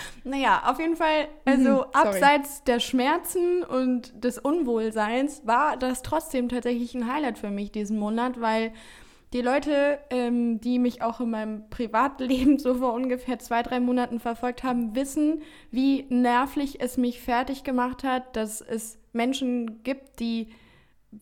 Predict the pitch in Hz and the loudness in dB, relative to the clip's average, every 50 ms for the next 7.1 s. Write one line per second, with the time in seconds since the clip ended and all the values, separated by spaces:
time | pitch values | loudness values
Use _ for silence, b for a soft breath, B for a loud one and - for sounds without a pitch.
0 | _ _ _ - - 247 247 247 262 269 262 254 254 - - 233 240 226 - 240 | _ _ _ -6 -2 0 2 4 4 4 2 2 -2 -2 -2 -2 -2 -2 -4 -6
1 | 226 - - - 254 277 302 302 302 - 220 214 220 220 208 202 208 214 214 214 | -8 -6 -2 2 2 2 2 2 0 -2 -2 0 0 -2 -2 -2 -2 -4 -4 -2
2 | - 226 220 226 233 233 220 214 214 220 214 220 247 233 233 240 214 214 214 220 | -2 -2 0 0 0 -2 -2 -4 -6 -4 -4 -4 -4 -2 -2 -2 2 2 2 4
3 | 240 247 220 - - 254 254 254 - 254 - - 277 262 269 262 247 247 247 220 | 2 0 -4 -2 0 0 -2 -2 -4 -12 -8 -4 -4 -2 -2 -2 -2 -2 -2 0
4 | 202 208 208 208 - - 254 302 - - - b b b b b b b b b | 0 -2 -2 -4 -6 -6 -6 -6 -6 -8 -20 b b b b b b b b b
5 | b b b - 247 226 226 240 233 233 247 - _ - 233 226 226 226 233 226 | b b b -10 -8 -6 -6 -6 -8 -10 -12 -12 _ 0 2 4 4 4 4 4
6 | 233 226 - - - 214 220 220 214 214 214 214 214 214 208 233 247 240 - - | 2 0 -2 -4 0 2 4 4 4 4 4 2 0 0 0 -2 -2 -4 -4 -14
7 | - | -18